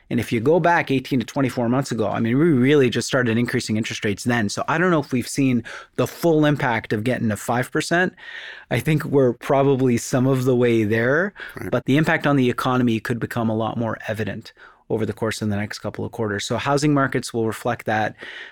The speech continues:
Speaker 1: I think there's probably gonna be a bit of a pause here. We do not think there's a housing bubble that's gonna burst. We think the government's gonna, to the best of their ability, the government and policymakers will manage this. Because if housing bursts, that's a big problem for Canadians.
Speaker 2: Mm-hmm.
Speaker 1: Household debt,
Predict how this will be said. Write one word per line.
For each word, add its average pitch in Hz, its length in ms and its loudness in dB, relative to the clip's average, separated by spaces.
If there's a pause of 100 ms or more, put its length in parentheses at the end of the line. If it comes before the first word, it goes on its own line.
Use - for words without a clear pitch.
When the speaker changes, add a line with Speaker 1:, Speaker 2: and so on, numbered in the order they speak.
Speaker 1:
I 110 80 -2
think 131 220 -2
there's 120 160 -2
probably 120 420 0
gonna 117 200 0
be 110 160 0
a 107 40 -2
bit 104 140 -2
of 107 100 -4
a 107 60 -2
pause 117 400 -2
here. 117 380 0 (340)
We 120 80 0
do 131 160 2
not 139 200 2
think 135 180 -2
there's 117 160 0
a 110 40 -2
housing 117 360 -2
bubble 113 240 0
that's 107 180 -4
gonna 107 180 -2
burst. 110 500 -4 (100)
We 120 80 -2
think 110 180 -2
the 104 80 -4
government's 117 560 0
gonna, 110 300 0
to 110 100 -6
the 107 80 -2
best 117 240 -4
of 123 60 -2
their 120 160 2
ability, 113 380 0
the 110 100 -2
government 117 400 0
and 120 100 -4
policymakers 110 800 -2
will 107 120 -2
manage 107 500 -2
this. - 340 -4 (540)
Because 120 200 -2
if 120 80 -4
housing 139 400 2
bursts, - 640 -4 (200)
that's 110 160 -6
a 107 40 -2
big 107 220 -2
problem 107 300 0
for 107 160 -6
Canadians. 107 600 -4
Speaker 2:
Mm-hmm. 110 120 -2
Speaker 1:
Household 127 400 0
debt, 117 240 0